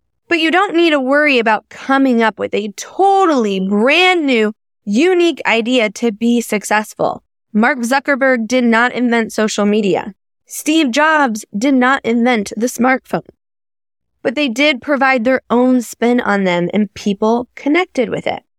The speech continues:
Okay, so now that we've overcome the belief that we have to have a unique idea to be successful,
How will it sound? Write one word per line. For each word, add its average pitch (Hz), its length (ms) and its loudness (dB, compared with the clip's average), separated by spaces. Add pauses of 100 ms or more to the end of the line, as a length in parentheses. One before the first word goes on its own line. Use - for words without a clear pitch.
(200)
Okay, 254 380 0
so - 220 -2
now 269 240 2
that 330 120 0
we've 294 200 -4 (100)
overcome 269 880 0
the 220 120 0
belief 202 680 -2 (440)
that - 180 -2
we 233 140 0
have 240 200 -2
to 214 100 -2
have 185 460 0 (100)
a 202 60 -2
unique 214 640 0
idea 185 400 0
to 180 160 -10
be 170 160 -2
successful, 175 800 -4